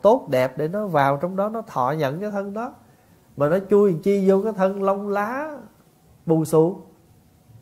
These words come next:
Thì Hòa Thượng trả lời: "Vì biết mà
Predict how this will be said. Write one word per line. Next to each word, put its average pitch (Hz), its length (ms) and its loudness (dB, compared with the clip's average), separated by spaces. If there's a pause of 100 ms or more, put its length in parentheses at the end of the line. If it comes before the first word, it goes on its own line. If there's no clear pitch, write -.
(460)
Thì 117 120 -2
Hòa 113 180 2
Thượng 120 300 -2
trả 120 160 -2
lời: 117 340 -4 (460)
"Vì 117 540 2 (100)
biết 180 420 2
mà 117 340 -4